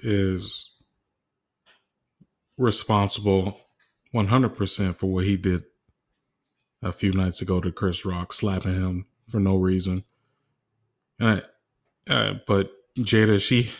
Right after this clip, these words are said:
<laughs> she had a significant part in lighting this man's fuse. She controls this man like a puppet. Uh, she's the marionette, if that's the correct terminology for that.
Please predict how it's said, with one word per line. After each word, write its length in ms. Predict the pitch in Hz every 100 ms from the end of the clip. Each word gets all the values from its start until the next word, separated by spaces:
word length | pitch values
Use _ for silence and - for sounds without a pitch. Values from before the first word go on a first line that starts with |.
| -
<laughs> 100 | 113 - _ - - _
she 300 | - - 120
had 200 | 113 107
a 220 | 95 95 - -
significant 960 | - - 120 101 104 104 98 - 87
part 300 | - 95 90 - _ _ _ _ -
in 160 | 110
lighting 240 | 101 104 98
this 180 | 104 -
man's 300 | 98 95 -
fuse. 500 | 101 98 92 90 - - _ -
She 200 | - 139
controls 460 | 117 - 107 104
this 160 | 101 98
man 220 | 104 98
like 180 | 92 -
a 40 |
puppet. 540 | - - 104 110 101 - _ _ _ _ _ _ _ _ _ _ _
Uh, 300 | 104 87 82 -
she's 300 | - 107 -
the 80 |
marionette, 800 | 98 98 101 98 95 101 101 - _ _ _ _ _ _ _ _ _ _ _
if 80 | -
that's 240 | 110 101
the 60 | -
correct 340 | - 98 95
terminology 760 | - 98 95 95 95 92 92 92
for 180 | - 95
that. 260 | 92 95